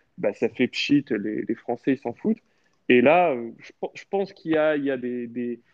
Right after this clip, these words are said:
des personnalités de, de certains camps politiques qui sont essayés d'instrumentaliser cela pour, bah, créer du désordre en France.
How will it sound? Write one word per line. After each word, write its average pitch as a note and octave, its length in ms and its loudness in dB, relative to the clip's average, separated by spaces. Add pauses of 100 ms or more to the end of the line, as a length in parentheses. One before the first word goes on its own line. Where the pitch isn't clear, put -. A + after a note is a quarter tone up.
(160)
des C3 120 -2
personnalités C3+ 1120 0
de, A#2 320 -4
de A#2 220 -4 (100)
certains C3+ 400 -4
camps C3 200 -4
politiques C3 520 -6
qui C3 100 -4
sont B2 160 -6
essayés B2 200 -6
d'instrumentaliser B2+ 840 -2
cela D3+ 420 2 (540)
pour, D#3+ 540 4 (360)
bah, A#2+ 160 2
créer C#3 240 0
du B2+ 140 -4
désordre B2 440 2
en A2+ 80 -2
France. F3+ 380 0